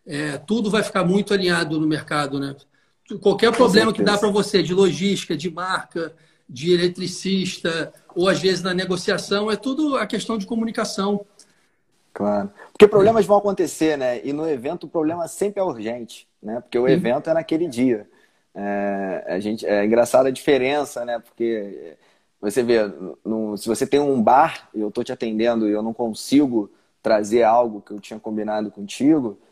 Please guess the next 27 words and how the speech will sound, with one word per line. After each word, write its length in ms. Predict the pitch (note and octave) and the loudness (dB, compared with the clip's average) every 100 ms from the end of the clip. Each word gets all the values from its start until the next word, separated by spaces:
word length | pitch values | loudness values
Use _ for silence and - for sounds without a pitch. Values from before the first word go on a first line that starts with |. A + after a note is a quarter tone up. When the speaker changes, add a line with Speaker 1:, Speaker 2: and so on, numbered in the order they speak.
| _ _ - | _ _ -6
Speaker 2:
é 540 | G#2 G2+ G2 F#2 C#2+ _ - | -2 -2 -2 -4 -6 _ -2
lógico 400 | G#2 A#2+ G3+ C#3 | 4 4 2 -8
que 160 | - | -2
é 40 | A#2+ | 0
algo 200 | B2 C3 | 0 -2
que 480 | - B2+ A#2 G#2 G2 _ | -6 -4 -4 -6 -10 _
a 40 | G#2+ | -12
gente 160 | G2 | -2
possa 240 | - A2 A#2 | 0 0 0
jogar 240 | A2 G#2+ | -2 0
para 100 | A2+ | -2
outro 240 | A2 A#2+ | -2 -2
dia. 340 | G#2+ G2+ F#2+ - _ - | -4 -2 -4 -6 _ -2
Não 80 | E3+ | 2
tem 160 | F#3 | 2
problema 800 | E3+ F#3 B2+ C#3 D3+ C#3+ G2+ G2+ _ _ | 4 4 4 4 4 0 -6 -12 _ _
eu, 380 | G2 G#2+ G#2 G#2 G2 | -4 -2 -2 -2 -2
eu 200 | G#2 G#2+ | -2 -4
entregar 640 | G#2+ A#2 G#2 A2 G#2 - _ - _ | -2 0 4 4 2 -2 _ -20 _
no, 300 | G#2 G#2+ G#2 | -8 -6 -6
no 140 | G#2 A2+ | -2 -2
outro 260 | A2+ A#2+ | -2 -4
dia, 400 | G2+ G2+ A2+ G2+ | -6 -2 0 0
porque 300 | - - A2 | -2 -6 -4
você 180 | A2 C3 | -4 -4
consegue 460 | C#3 C3 - C3+ C3+ | -4 -2 2 2 0
esperar. 500 | - A2+ G2 F#2 | -4 -2 -2 -4